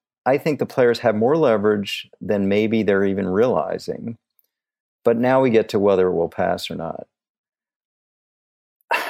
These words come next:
I think there are more players than we know that have concerns about this deal. But if you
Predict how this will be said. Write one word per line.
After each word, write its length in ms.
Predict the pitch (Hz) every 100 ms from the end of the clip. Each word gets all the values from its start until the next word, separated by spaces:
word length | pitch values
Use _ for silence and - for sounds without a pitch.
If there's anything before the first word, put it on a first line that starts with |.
| - - _ -
I 120 | 120
think 360 | 135 - 156 139
there 180 | 131 113
are 60 |
more 240 | 101 107 139
players 400 | - 127 117 101
than 180 | 107 98
we 140 | 95
know 680 | 92 98 95 85 85 92 - -
that 120 | 95
have 200 | 92 87
concerns 480 | 90 82 92 85 82
about 280 | 78 85
this 200 | - 85
deal. 600 | - - 101 - - 76 _ _ _ _ _ _ _ _ _
But 340 | 85 110 104 101
if 240 | 104 101 -
you 160 | 90